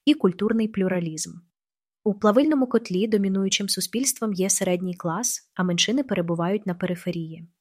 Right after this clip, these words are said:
Ці меншини повинні бути асимільовані аж до повного зникнення в основній культурі. Модель окультурного плюралізму визнає, що сучасні суспільства є мультикультурними,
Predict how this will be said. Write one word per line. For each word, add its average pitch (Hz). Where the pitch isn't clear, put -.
Ці -
меншини 220
повинні 208
бути 202
асимільовані 208
аж 185
до 175
повного 202
зникнення 170
в 175
основній 170
культурі. 175
Модель 233
окультурного 240
плюралізму 214
визнає, 190
що -
сучасні 208
суспільства 208
є 196
мультикультурними, 202